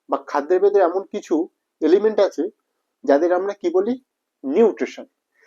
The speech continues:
দেখো এখানে বড় বড় করে লিখে দিয়েছি পুষ্টি, ইংলিশে যাকে বলা হয় নিউট্রিশন। ঠিক যেরকম ভাবে বোর্ডে লেখা আছে তোমরা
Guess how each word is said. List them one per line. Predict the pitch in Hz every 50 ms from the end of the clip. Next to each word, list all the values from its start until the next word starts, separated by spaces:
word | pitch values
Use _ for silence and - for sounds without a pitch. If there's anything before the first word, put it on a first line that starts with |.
| _ _ -
দেখো | 165 165 170
এখানে | 156 165 175 175
বড় | 147 147 143 143
বড় | 143 151 156 151
করে | - 170 160
লিখে | 156 147 170 165
দিয়েছি | 320 - 381 - - 208
পুষ্টি, | - _ - 180 175 - - - 233 240 262 254 - _ _ - -
ইংলিশে | 147 147 160 160 165 160 185
যাকে | 156 160 156 - 170
বলা | 160 175 175 180
হয় | 196 240 262 _ _ _ _ _ _ _ -
নিউট্রিশন। | - 143 160 202 226 233 233 _ - 113 - - - _ _ _ _ _ _ _ _ _ _ _ _ _ _ _ _ _ _ _ _ _ _ _ _ _ _ _ _ _ _ _ _
ঠিক | - 214 214 - _ - 151 123
যেরকম | 135 160 170 170 - 196 190
ভাবে | 202 208 202 208 190
বোর্ডে | 151 147 147 156 180
লেখা | 175 156 151 - 185
আছে | 185 - - 202
তোমরা | 202 165 160 170 180 208 208